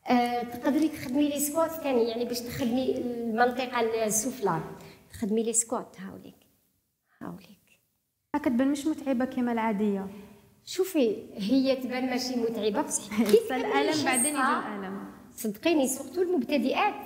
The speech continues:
Speaker 1: في الحصة الأولى، أسبوع وما فراش، يا مدام
Speaker 2: والسبور،
Speaker 1: يعيطولي.
Speaker 2: السبور
Speaker 1: يا
Speaker 2: هذا،
Speaker 1: مدام،
Speaker 2: آه،
Speaker 1: شتي فينا؟
Speaker 2: السبور هذا كنت، كنت تمارسيه ولا تدربي النساء مع، مع بالإضافة للمشروع تاعك تاع
Speaker 1: شوفي،
Speaker 2: الزيوت؟
Speaker 1: آه، واحد الوقت كنت حابة نحبسو، ما نكذبش عليك.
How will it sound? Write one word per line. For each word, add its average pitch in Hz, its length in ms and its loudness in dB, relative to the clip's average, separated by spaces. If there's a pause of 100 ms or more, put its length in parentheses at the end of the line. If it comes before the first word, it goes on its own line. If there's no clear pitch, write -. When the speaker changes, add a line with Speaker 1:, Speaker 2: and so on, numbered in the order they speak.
Speaker 1:
في 233 60 -16
الحصة 262 300 -2
الأولى، 269 480 2 (460)
أسبوع 277 480 2
وما 254 280 0
فراش، 226 400 -4
يا 339 120 6
مدام 359 440 0
Speaker 2:
والسبور، 330 460 2
Speaker 1:
يعيطولي. 220 320 0 (340)
Speaker 2:
السبور - 300 2
Speaker 1:
يا 277 40 4
Speaker 2:
هذا، 294 160 4
Speaker 1:
مدام، 262 360 2
Speaker 2:
آه، 233 460 0
Speaker 1:
شتي 349 100 -4
فينا؟ 339 340 -4 (460)
Speaker 2:
السبور 269 300 4
هذا 262 260 2
كنت، 254 300 -2
كنت 220 240 0
تمارسيه 247 500 0
ولا 240 220 2
تدربي 233 520 0
النساء 240 360 0 (280)
مع، 294 600 4
مع 269 280 2
بالإضافة 277 560 0
للمشروع 320 420 0
تاعك 247 480 0
تاع 226 160 2
Speaker 1:
شوفي، 214 240 2
Speaker 2:
الزيوت؟ 208 440 0
Speaker 1:
آه، 247 680 0
واحد 320 200 0
الوقت 427 280 2
كنت - 160 -10
حابة 269 240 4
نحبسو، - 520 0
ما 208 120 2
نكذبش - 340 -6
عليك. 170 260 -4